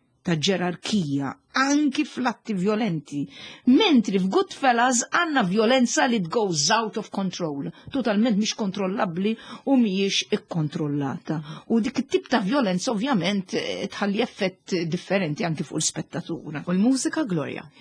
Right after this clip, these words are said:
Speaker 1: Il-mużika, il-mużika importanti illi, il-mużika għandna mużika ta' dawk iż-żminijiet illi kienu jisimgħu dawk iż-żminijiet. Jiġifieri anki l-film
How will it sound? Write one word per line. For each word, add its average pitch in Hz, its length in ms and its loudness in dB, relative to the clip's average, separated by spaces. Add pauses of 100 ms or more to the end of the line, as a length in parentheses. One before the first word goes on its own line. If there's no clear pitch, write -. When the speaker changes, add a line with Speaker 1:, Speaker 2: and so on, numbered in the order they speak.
(180)
Speaker 1:
Il-mużika, 269 1000 2
il-mużika 226 840 0
importanti 170 960 -4
illi, 156 720 -2 (360)
il-mużika 262 760 0
għandna 208 300 2
mużika 147 760 -2 (220)
ta' 349 160 0
dawk 285 360 0
iż-żminijiet 247 1080 0 (560)
illi 254 200 2
kienu 339 240 -2
jisimgħu 214 840 0 (280)
dawk 277 500 0
iż-żminijiet. 196 1080 0 (400)
Jiġifieri 247 440 4
anki 403 400 0
l-film 220 520 2